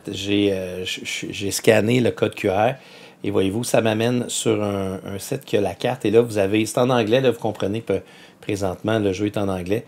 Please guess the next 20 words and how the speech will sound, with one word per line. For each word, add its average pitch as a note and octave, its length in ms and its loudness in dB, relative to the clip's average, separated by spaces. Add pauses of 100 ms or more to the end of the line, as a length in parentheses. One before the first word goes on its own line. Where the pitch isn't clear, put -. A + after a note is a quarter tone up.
(340)
Ça G2+ 160 -2
donne A#2+ 220 4
une A2+ 120 0
explication A#2+ 760 2
de A#2 160 0
la B2 220 4
carte. A#2+ 320 -2
C'est A2 160 -4
vraiment C3+ 440 0
très A#2 340 2
bien G#2+ 260 0
fait. A2+ 220 -4
Ça, G2 220 -2 (520)
ça - 200 -2
vous G2 80 -2
donne C3 180 2
une A2+ 100 2
explication G#2+ 540 -2
très G3 260 0
exhaustive, A#2+ 920 -2